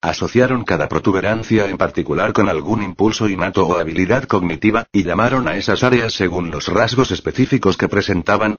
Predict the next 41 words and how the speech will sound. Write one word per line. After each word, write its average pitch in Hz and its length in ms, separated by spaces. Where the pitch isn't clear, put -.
por 78 140
ejemplo, 113 540
el 92 140
órgano 104 360
de 98 100
la 92 180
alegría 87 460
o 87 80
el 92 100
órgano 104 380
de 98 80
la 98 120
agresividad. 80 600
Si 85 280
una 80 200
prominencia 101 720
en 95 80
particular 90 600
de 117 100
la 90 140
superficie 101 580
craneal 98 400
era 104 220
más 76 200
grande 104 380
en 87 80
un 110 140
individuo 110 520
que 90 160
en 80 100
otro, 107 380
estos 110 360
investigadores 90 800
le 117 100
asignaban 98 500
a 78 100
esa 101 180
zona 98 280
más 104 240
tejido 127 380
cerebral. 82 500